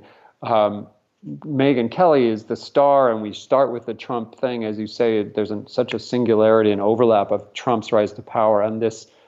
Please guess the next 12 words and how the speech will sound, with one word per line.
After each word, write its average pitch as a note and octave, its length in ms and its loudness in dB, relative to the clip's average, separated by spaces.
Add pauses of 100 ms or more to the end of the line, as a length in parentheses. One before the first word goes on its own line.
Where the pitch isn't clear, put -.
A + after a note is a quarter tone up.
(140)
this A#2 180 -4
exposure A2+ 720 0
of G2+ 200 -2
this A2 420 -8
abuse A#2+ 540 -2 (180)
of A#2 240 -4
power A2 340 2
by, G#2 440 0 (580)
by G#2+ 140 2
Roger A2 400 0
Ailes, C3 500 2
who's, B2 260 -8